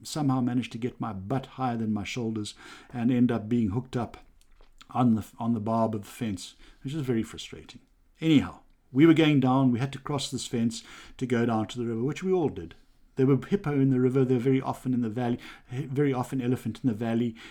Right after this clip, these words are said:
and always crocodiles to be seen. And of course, there was a rich assortment of birds that were confined to the river valley itself, which was enough to attract all of us down there.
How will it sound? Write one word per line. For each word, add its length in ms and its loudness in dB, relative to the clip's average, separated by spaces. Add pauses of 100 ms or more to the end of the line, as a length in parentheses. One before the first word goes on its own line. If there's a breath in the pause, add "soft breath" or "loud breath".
(140)
and 100 -6
always 240 -2
crocodiles 560 -6
to 100 -12
be 120 -8
seen. 260 -4
And 100 -2
of 160 -6
course, 280 -6
there 120 -4
was 240 -4
a 80 -4
rich 220 -2
assortment 600 -2
of 180 -10
birds 380 4
that 140 -8
were 80 -12
confined 600 -4
to 100 -10
the 80 -4
river 200 -4
valley 340 -6
itself, 500 -10 (380 loud breath)
which 240 -4
was 360 0
enough 340 2
to 120 -4
attract 380 -8
all 160 -8
of 100 -8
us 140 -12
down 320 -14
there. 100 -20